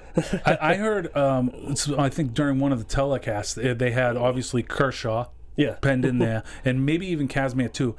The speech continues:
Speaker 2: And then they had a list of fifteen pitches
Speaker 1: <laughs>
Speaker 2: that could, oh, maybe they had Ma-, Maeda too. And then for the last two spots, they had, like, a list of about fifteen pitches, and Ross Stripling wasn't on that.
Speaker 1: No, he wasn't until, like I said, until,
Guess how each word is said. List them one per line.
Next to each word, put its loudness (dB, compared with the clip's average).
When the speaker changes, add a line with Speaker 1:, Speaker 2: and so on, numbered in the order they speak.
Speaker 2:
And 4
then 0
they -2
had -2
a 0
list 0
of -4
fifteen 0
pitches -4
Speaker 1:
<laughs> -12
Speaker 2:
that 2
could, 0
oh, 0
maybe 0
they 0
had 2
Ma-, 4
Maeda 2
too. 0
And 0
then 2
for -4
the 2
last 0
two -2
spots, -2
they -4
had, 0
like, -2
a 2
list 2
of 0
about 2
fifteen 0
pitches, -2
and 0
Ross 4
Stripling -4
wasn't -2
on -4
that. -6
Speaker 1:
No, 6
he 0
wasn't 0
until, 2
like 2
I 4
said, 2
until, 2